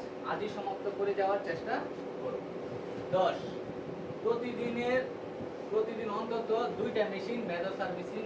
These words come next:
করব এবং ডাটা সংরক্ষণ করব। কি করব? প্রতিদিন অন্তত এক একজনের দুইটা মেশিন কি করব? মেজর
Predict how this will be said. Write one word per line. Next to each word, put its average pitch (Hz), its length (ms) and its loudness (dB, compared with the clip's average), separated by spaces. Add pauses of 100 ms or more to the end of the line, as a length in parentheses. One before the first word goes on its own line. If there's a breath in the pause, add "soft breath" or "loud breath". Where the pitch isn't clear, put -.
(120)
করব 202 200 2 (240)
এবং 208 180 2 (420)
ডাটা 156 280 2
সংরক্ষণ - 460 -4
করব। - 160 -4 (1080)
কি 190 160 0
করব? 196 160 6 (1080)
প্রতিদিন 185 380 0 (140)
অন্তত 220 340 0 (480)
এক 190 140 -2
একজনের 190 340 0
দুইটা 180 200 -2 (100)
মেশিন 185 300 -4
কি 190 160 -4
করব? - 160 2 (1160)
মেজর 156 240 2